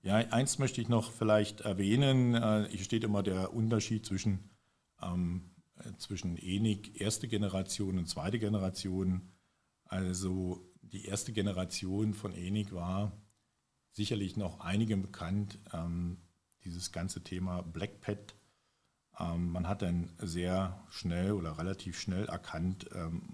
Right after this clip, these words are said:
wo der Fehler zu finden ist und hat dann, ähm, die zweite Generation von den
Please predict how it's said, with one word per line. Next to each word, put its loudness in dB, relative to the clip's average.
wo -6
der -2
Fehler -2
zu -6
finden 2
ist 0
und -2
hat 0
dann, 4
ähm, 0
die 2
zweite 4
Generation 0
von -2
den -6